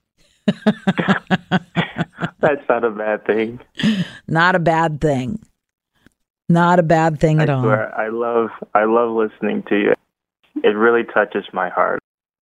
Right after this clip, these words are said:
Speaker 2: Again, like I said, there's just a piece. I mean, even though I don't have my mom, and I don't even have the opportunity to begin to have a relationship with my mom or my dad,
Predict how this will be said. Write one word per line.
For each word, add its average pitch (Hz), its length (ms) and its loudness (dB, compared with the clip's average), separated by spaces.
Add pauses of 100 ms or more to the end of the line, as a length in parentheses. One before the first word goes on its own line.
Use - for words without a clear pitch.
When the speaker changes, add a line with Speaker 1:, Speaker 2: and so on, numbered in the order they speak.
(260)
Speaker 2:
Again, 110 440 0
like 107 180 -2
I 104 200 -2
said, 98 220 0 (300)
there's 107 200 0
just - 220 -2
a 113 60 0
piece. 101 320 -2 (720)
I 110 60 -2
mean, 107 200 2
even 110 200 0
though 107 80 0
I 104 160 2
don't 98 180 0
have 95 220 0
my 98 120 -2
mom, 92 480 -2 (840)
and 95 400 -2 (160)
I 107 120 -4
don't 101 180 0
even 101 160 -4
have 98 240 -2
the 95 80 -4
opportunity 95 680 -4 (100)
to 95 300 0 (1000)
begin 101 480 0
to 101 60 -10
have 98 200 2
a 98 40 2
relationship 95 840 -2
with 92 140 -2
my 92 100 0
mom 92 320 0
or 101 140 2
my 95 160 0
dad, 95 380 0